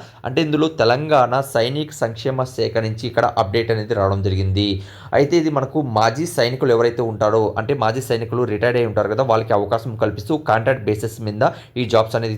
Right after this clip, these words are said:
తీసుకుంటున్నారు. అప్లై అనేది చాలా ఈజీగా ఈమెయిల్‌లో చేసుకోవచ్చని, మీ ఊర్లో కానీ మీ విలేజెస్‌లో కానీ ఎవరైనా ఉన్నట్లయితే వాళ్ళందరూ కూడా తెలియచేయండి. ఈ నెల ముప్పై లోపల వాళ్ళు ఇక్కడ అప్లై అనేది చేసుకోవాలని తెలియజేస్తున్నారు. అయితే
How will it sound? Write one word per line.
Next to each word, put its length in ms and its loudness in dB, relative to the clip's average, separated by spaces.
తీసుకుంటున్నారు. 540 0
అప్లై 280 2
అనేది 280 -2
చాలా 180 2
ఈజీగా 300 -2
ఈమెయిల్‌లో 440 0
చేసుకోవచ్చని, 600 0
మీ 100 -2
ఊర్లో 240 2
కానీ 160 0
మీ 100 -2
విలేజెస్‌లో 460 -2
కానీ 240 -2
ఎవరైనా 380 2
ఉన్నట్లయితే 380 -2
వాళ్ళందరూ 380 4
కూడా 140 0
తెలియచేయండి. 480 -2
ఈ 140 -2
నెల 180 0
ముప్పై 320 -2
లోపల 300 2
వాళ్ళు 220 2
ఇక్కడ 180 -2
అప్లై 260 0
అనేది 360 -6
చేసుకోవాలని 380 -2
తెలియజేస్తున్నారు. 760 -2
అయితే 260 2